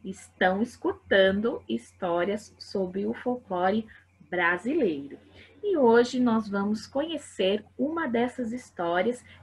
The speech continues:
que estão no caderno de vocês. Então, abram o caderno lá na página dez e acompanhe a leitura da história com a Pro, tá bom? Vamos lá?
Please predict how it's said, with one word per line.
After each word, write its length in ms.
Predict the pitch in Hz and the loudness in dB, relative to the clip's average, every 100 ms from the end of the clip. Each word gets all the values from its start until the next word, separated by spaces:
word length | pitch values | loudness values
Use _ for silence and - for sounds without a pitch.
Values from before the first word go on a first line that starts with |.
| - | -8
que 80 | |
estão 420 | 480 - 330 320 - | -6 0 0 0 -4
no 80 | 415 | -8
caderno 440 | - 381 330 302 | -4 0 0 -2
de 120 | 294 330 | -4 -4
vocês. 640 | 392 508 - 240 220 - | -4 -4 2 2 2 -4
Então, 400 | 220 - 220 240 - | -8 -2 -2 -2 -4
abram 380 | 262 330 262 240 | -2 0 0 0
o 40 | |
caderno 520 | - 208 196 185 185 | 0 0 2 0 -2
lá 140 | 170 165 | -6 -8
na 140 | 165 | -8
página 560 | - 156 151 147 170 226 | -8 -6 -6 -8 -4 -4
dez 680 | 226 196 190 196 269 - - - - - - | -2 0 2 2 2 -4 -20 -20 -20 -12 -6
e 80 | |
acompanhe 640 | 208 220 247 233 240 262 294 | -4 -4 -2 -2 -2 -2 0
a 60 | |
leitura 460 | 262 233 220 220 226 | 0 0 -2 -2 -2
da 140 | 220 214 | 0 -4
história 440 | 214 - 190 196 | -4 -6 -4 -6
com 260 | - 185 196 | -8 -10 -8
a 60 | 220 | -10
Pro, 160 | - - _ _ _ | -14 -20 _ _ _
tá 100 | 147 - | -8 2
bom? 300 | 262 453 - - | 4 2 -4 -16
Vamos 220 | 160 156 | -16 2
lá? 340 | 254 370 480 | 4 6 2